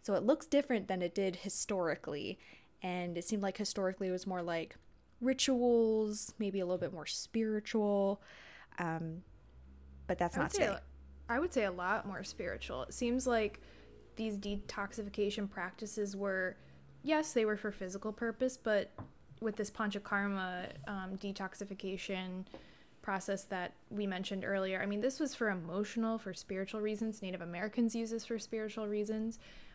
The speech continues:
Speaker 2: I think in a lot of ways, cleansing has a very spiritual connotation to it in ancient cultures. And so that's really been stripped away in the modern
Speaker 1: Mm-hmm.
Speaker 2: sense, in the modern detoxification. And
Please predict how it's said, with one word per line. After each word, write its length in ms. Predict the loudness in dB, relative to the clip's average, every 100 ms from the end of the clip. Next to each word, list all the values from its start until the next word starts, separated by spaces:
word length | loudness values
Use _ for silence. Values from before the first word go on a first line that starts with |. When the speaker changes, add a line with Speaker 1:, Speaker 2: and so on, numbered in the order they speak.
| -8
Speaker 2:
I 40 | -8
think 360 | -2 -2 -4 -10 -8
in 140 | -2 0
a 100 | 2
lot 200 | 2 2
of 80 | 2
ways, 240 | 0 0
cleansing 640 | -6 -4 0 0 2 0
has 180 | 0 0
a 40 | 0
very 240 | -2 -2
spiritual 600 | -2 -2 -2 -2 -2 -4
connotation 720 | -2 -4 -4 -4 -6 -4 -2 0
to 160 | 2
it 180 | 2 2
in 160 | -2 -2
ancient 340 | -2 -2 -4 -4
cultures. 580 | -6 -4 -2 -2 -2
And 160 | -2 -2
so 320 | 0 0 -2 -6 -20 -20 -20 -20 -12 0
that's 280 | 2 2
really 200 | 2 4
been 180 | 4 2
stripped 420 | 0 -2 -2 -2
away 580 | -2 -2 -2 -2 0 0 0
in 120 | -2
the 80 | -2
modern 440 | -4 -6 2 2
Speaker 1:
Mm-hmm. 100 | 2
Speaker 2:
sense, 480 | 0 0 -2 -2 -4
in 120 | -2
the 60 | -2
modern 400 | -2 -4 -6 -10
detoxification. 920 | -10 -10 -10 -10 -10 -6 -6 -4 -6 -2
And 260 | 0 -2